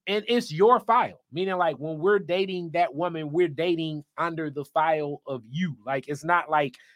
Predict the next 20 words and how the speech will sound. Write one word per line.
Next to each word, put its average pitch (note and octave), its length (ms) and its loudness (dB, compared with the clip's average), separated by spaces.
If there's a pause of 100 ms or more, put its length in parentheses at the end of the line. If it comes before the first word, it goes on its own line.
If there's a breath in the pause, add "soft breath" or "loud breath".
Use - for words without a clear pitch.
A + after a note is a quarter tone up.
(380 soft breath)
it's D#3 240 0
women D#3 360 -2
in C3 140 -4
general. D#3 560 0
It's D#3+ 160 -6
like, D3+ 260 2
this A#3+ 200 4
file D#3 480 4
is B2+ 180 -6
your E3 200 2
file. C3 360 -2 (100)
I E3 280 4
know D#3 500 2 (100)
this E3 220 -6
is G3+ 120 -12
the G#3+ 120 0
information G#3 520 0
about G3 360 4
you. B2+ 240 -6 (360 soft breath)
We're, D3+ 280 2